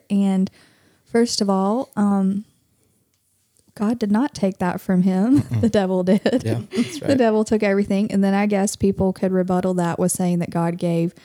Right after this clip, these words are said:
Speaker 1: you know, the enemy permission, which I don't really personally see it that way, as giving permission, um, 'cause I don't believe that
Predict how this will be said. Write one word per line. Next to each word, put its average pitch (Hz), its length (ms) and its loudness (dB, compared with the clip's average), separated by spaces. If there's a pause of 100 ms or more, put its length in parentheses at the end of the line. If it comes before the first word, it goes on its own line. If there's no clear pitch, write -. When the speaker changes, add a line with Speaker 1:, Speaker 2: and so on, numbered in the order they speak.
(400)
Speaker 1:
you 196 140 2
know, 185 260 2
the 180 120 -4
enemy 185 240 0
permission, 254 680 2
which 214 160 0
I 202 60 0
don't 202 160 -2
really 185 400 0 (300)
personally 196 500 0
see 185 260 -2
it - 140 -2
that 160 240 -2
way, 151 320 -2
as 175 160 -4
giving 165 520 -2 (160)
permission, 180 840 -2
um, 170 520 -4 (680)
'cause 196 160 -2
I 185 120 0
don't 180 160 -2
believe 170 340 -2
that 165 300 -6